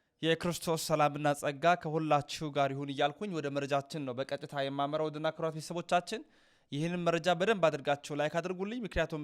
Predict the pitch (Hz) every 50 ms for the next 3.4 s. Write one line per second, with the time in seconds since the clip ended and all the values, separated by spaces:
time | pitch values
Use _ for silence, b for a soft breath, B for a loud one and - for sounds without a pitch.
0 | 139 - - 156 139 131 - 156 156 139 143 - - 139 135 - - - 156 -
1 | - 151 135 131 139 151 160 156 - 180 165 156 - 156 147 143 143 139 135 135
2 | 135 131 135 135 131 - - 143 139 135 151 143 175 170 180 180 185 180 - 156
3 | 175 175 170 170 170 170 190 208